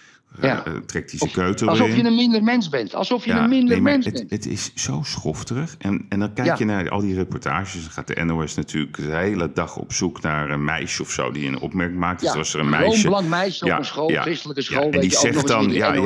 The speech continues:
Speaker 2: S.
Speaker 1: ja, nee, we vinden het erg. We zijn te-, altijd die opmerking: we zijn tegen geweld, hè. Maar, zegt
Speaker 2: Ja.
Speaker 1: dat meisje, het arme kind,
Speaker 2: <laughs>
Speaker 1: "het staat wel in de Bijbel." <laughs> Ja.
Speaker 2: Ja.
Speaker 1: Ja, en
Speaker 2: Heb ik gezien.
Speaker 1: Ja, ja.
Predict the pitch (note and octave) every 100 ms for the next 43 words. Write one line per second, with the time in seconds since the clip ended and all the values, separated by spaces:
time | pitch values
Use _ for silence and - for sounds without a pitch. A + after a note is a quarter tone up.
0 | F#2 F2+ F#2+ F#2+ F2 - F#2+ F2 - F#2+
1 | G#2 G2 E2+ F2 - F#2 F2 D#2 - F2+
2 | G2 - E2+ F2 F#2 E2 - D#2+ D#2 F2
3 | D2+ E2+ F2 F2 A#2 C2+ D2 A#2 - C#3
4 | - - D#2 D#2+ G#2+ D3 E3 - A#2 C#3+
5 | A2 A2+ A2 A2 - D3+ F#3+ - - -
6 | E2 E2 - F#2+ F2 - - - - -
7 | - - - A#2 - B2+ A#2 - - A2+
8 | C#3+ D#2+ - - - - - A3 - -
9 | - G3 C3 A#2+ - - - - A2+ G#2+
10 | - B2 C3 C3+ - A#2+ C3 - - A#2
11 | G2 - G#2+ G#2+